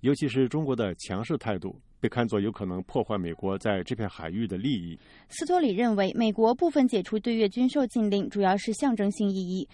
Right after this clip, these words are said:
Speaker 2: 因为越南长期以来一直从俄罗斯以更优惠的价格购买武器设备。有人推测，越南有意购买P三猎户座巡逻机用于海事巡逻。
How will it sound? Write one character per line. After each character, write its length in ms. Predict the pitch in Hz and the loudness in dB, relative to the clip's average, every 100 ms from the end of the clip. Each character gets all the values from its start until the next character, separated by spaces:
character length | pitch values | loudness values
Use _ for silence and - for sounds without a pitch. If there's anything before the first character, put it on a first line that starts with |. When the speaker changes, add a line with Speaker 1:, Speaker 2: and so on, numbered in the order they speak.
| - - | -20 0
Speaker 2:
因 180 | 262 277 | 6 8
为 160 | 220 220 | 8 4
越 180 | 285 | 6
南 180 | 262 214 | 6 4
长 200 | 226 190 208 | 2 -2 0
期 160 | - | 2
以 160 | 277 208 | 4 4
来 200 | 175 185 | 2 2
一 160 | - 269 | 4 2
直 240 | - 196 | 2 -4
从 220 | 202 202 196 | -2 -2 0
俄 100 | 196 | 0
罗 120 | 233 | 0
斯 220 | - 294 302 | -2 -6 -4
以 180 | 214 | -4
更 220 | 190 233 208 | 0 2 4
优 160 | 208 | 2
惠 120 | 226 | 2
的 100 | 262 | 0
价 220 | 185 226 196 | 2 2 2
格 240 | 185 190 | 2 0
购 160 | - 202 | 2 2
买 200 | 190 180 | 4 0
武 180 | 185 180 | -2 -6
器 200 | - 214 | -4 -2
设 180 | 220 | 0
备。 220 | 196 185 - _ _ - | 2 2 0 _ _ 4
有 120 | 240 | 8
人 160 | 254 | 8
推 180 | 285 311 | 6 4
测， 220 | 285 302 - - - | 4 4 4 -8 -6
越 120 | 349 349 | 4 6
南 220 | 254 254 | 8 8
有 160 | 233 | 6
意 160 | 202 226 | 4 2
购 160 | 240 214 | 4 4
买 180 | 190 160 | 4 0
P 200 | - 240 | -2 2
三 260 | 254 262 | 4 6
猎 140 | 269 233 | 6 4
户 160 | 247 | 2
座 180 | 214 214 | 2 0
巡 200 | 196 202 | 2 0
逻 120 | 196 | 0
机 260 | 196 214 214 | 0 -2 -2
用 220 | 233 208 | 0 2
于 120 | 196 | 2
海 200 | 208 202 | 0 -4
事 200 | 180 220 | -2 -2
巡 240 | 202 202 190 | -2 0 0
逻。 180 | 185 | 2